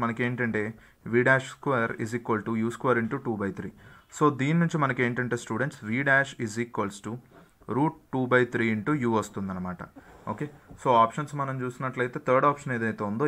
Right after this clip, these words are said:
ఇది కరెక్ట్. ఓకే, let us check even fourth option. ఫోర్త్ ఆప్షన్ వచ్చేసి మనకి H dash is equals to H by four. One by fourth of maximum height దగ్గర మనకి వెలాసిటీ ఏంటి కనుక్కుందాం. ఆ తర్వాత వాడు ఆప్షన్లో ఏమి ఇచ్చాడో దాంతో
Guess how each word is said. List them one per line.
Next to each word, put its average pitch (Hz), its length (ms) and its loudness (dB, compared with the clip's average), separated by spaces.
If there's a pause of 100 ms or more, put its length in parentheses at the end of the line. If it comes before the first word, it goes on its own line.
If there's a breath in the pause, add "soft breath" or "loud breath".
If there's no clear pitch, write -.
ఇది 101 200 -4
కరెక్ట్. 107 320 -2 (440 soft breath)
ఓకే, 165 140 -6 (180)
let 127 160 6
us 175 140 0
check 151 140 0 (120)
even 135 220 -2
fourth 117 280 -2
option. 92 260 -8 (840 soft breath)
ఫోర్త్ 156 300 0
ఆప్షన్ 170 300 2
వచ్చేసి 139 360 -2
మనకి 147 220 -2 (160)
H 127 140 -6
dash 143 220 -2
is 123 120 -6
equals 117 340 -6
to 165 80 -4 (120)
H 110 120 -12
by 113 160 0
four. 101 120 -8 (480 soft breath)
One 113 120 0
by 143 160 -2
fourth 139 240 -4
of 131 160 -6
maximum 117 440 -2
height 110 200 0
దగ్గర 113 240 0
మనకి 151 240 -2
వెలాసిటీ 107 340 0 (100)
ఏంటి 101 200 -4
కనుక్కుందాం. 110 460 -6 (420 loud breath)
ఆ - 80 0
తర్వాత 127 280 2
వాడు 147 180 8
ఆప్షన్లో 127 400 0
ఏమి 113 140 -2
ఇచ్చాడో 120 300 -2
దాంతో 117 280 2